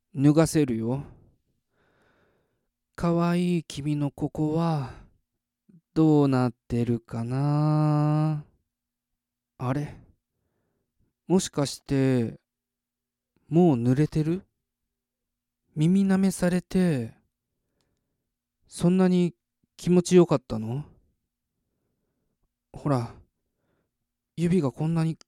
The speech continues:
簡単に入っちゃった。ほら、俺の指が、君の中に入っていくの。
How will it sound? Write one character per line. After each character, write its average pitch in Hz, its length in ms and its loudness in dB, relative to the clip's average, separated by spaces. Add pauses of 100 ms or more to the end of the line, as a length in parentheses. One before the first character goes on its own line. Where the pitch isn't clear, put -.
(500)
簡 170 220 -2
単 165 180 -2
に 165 80 -2
入 160 160 0
っ - 80 -10
ち - 100 -12
ゃ 127 40 -10
っ - 20 -18 (100)
た。 - 220 -14 (3000)
ほ - 140 -18
ら、 131 220 -12 (1400)
俺 147 220 -4
の 160 120 -2
指 165 260 -2
が、 135 380 -6 (1300)
君 160 240 -6
の 160 120 -2
中 165 220 -2
に 127 100 -6
入 143 160 -6
っ - 20 -12
て - 220 -14
い 113 80 -12
く 117 100 -18
の。 117 180 -14